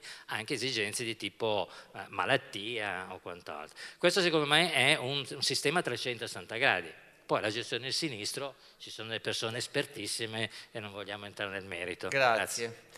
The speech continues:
Speaker 2: Allora, tornerei con, farei ancora un giro di, di domande, eh,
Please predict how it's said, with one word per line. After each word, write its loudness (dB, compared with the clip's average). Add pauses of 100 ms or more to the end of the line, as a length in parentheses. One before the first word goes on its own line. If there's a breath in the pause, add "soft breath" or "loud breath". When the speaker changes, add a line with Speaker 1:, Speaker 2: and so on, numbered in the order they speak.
(460 loud breath)
Speaker 2:
Allora, 0
tornerei 2
con, -4
farei 0
ancora 0
un -2
giro -2
di, -10
di -10
domande, 2
eh, -6